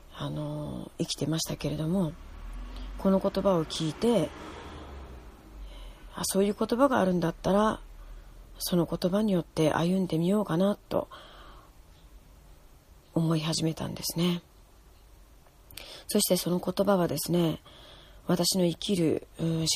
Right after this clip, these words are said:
針となりました。えー、ただ教会の中で自分のできることの奉仕をして、そして自分の、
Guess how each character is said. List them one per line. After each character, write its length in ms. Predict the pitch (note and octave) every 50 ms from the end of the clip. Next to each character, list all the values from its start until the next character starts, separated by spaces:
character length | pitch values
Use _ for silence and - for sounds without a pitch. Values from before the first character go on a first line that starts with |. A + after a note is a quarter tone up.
| E3+ - -
針 140 | G3+ G3 G3
と 120 | - G3+
な 120 | G3+ G3+ G3
り 100 | G3 G3
ま 120 | G3+ G3
し 80 | G3 -
た。 180 | - - - - - - - - - - - - - - - - - - - - - - - - - - - - - - - - - - - - - - -
え 80 | F#3
ー、 40 | F3
た 120 | - A3 A3
だ 220 | A3 G3+ - F#3+
教 240 | - - G3 F#3+ F3+
会 340 | - G3 F#3+ F#3 F3+ F3+ F3+
の 220 | F#3 F#3 F3+ F3+
中 300 | F3+ F3+ F3+ - E3+ E3+
で 280 | G#3 A3 A3 F3+ D#3+ E3 - -
自 180 | - E3 E3+ F3+
分 120 | E3+ F#3
の 100 | F#3 F3+
で 160 | F#3 F#3+ F#3+ F#3
き 100 | - C4+
る 120 | C#4+ C4+
こ 160 | - - E3
と 360 | - - G#2 F#2+ - - - - - - -
の 100 | - D#3+
奉 200 | D3+ F3 E3+ D#3
仕 140 | - -
を 60 | - D#3
し 120 | - -
て、 220 | - - - - - - - - - - - - - - - - - - - -
そ 120 | - -
し 100 | G3 -
て 380 | - G3+ G3 F3+ D#3+ C#3+ - -
自 200 | - F3 E3 E3+
分 180 | E3+ F3 E3+ E3+
の、 320 | F3+ F#3+ F#3 F3 - -